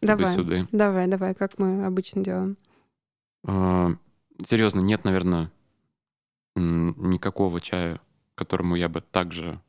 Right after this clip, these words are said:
Speaker 2: пренебрежительно относился, как пуэр, не было. И я к-, вообще кардинально поменял свое отношение. Нет никакой землицы, креветок. Да,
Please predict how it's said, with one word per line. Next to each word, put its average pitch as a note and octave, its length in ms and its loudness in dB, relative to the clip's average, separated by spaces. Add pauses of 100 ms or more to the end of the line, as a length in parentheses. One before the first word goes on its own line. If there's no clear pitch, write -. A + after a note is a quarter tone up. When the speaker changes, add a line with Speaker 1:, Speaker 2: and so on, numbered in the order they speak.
(240)
Speaker 2:
пренебрежительно F#2 580 2
относился, - 460 -4
как - 180 -16
пуэр, F#2+ 340 -4 (220)
не F#2+ 160 6
было. E2 260 -2 (1400)
И F2 500 2 (1400)
я D#3 220 4 (140)
к-, - 180 -2
вообще F#2+ 360 2 (260)
кардинально G#2+ 400 4
поменял E2 240 -2
свое E2+ 160 -8
отношение. F2 480 -8 (1120)
Нет A2+ 320 4
никакой F2+ 420 2
землицы, B2+ 760 4 (440)
креветок. C3+ 720 2 (460)
Да, G2+ 320 2